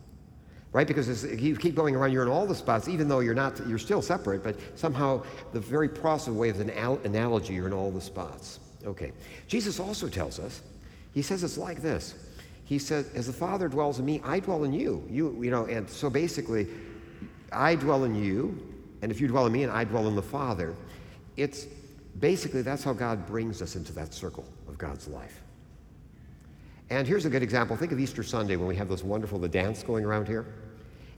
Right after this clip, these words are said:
And often what happens is, as they're going around,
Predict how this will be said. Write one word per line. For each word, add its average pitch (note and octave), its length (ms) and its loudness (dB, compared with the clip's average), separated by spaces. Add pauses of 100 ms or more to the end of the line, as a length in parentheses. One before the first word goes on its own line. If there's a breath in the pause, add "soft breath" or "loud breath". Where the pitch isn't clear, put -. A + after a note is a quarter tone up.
(120 loud breath)
And A#2 160 0
often C#3 420 0
what A2 160 2
happens G2+ 500 -2 (800)
is, A2 240 0 (200 loud breath)
as B2 100 6
they're B2+ 80 4
going D3 220 6
around, A2+ 320 2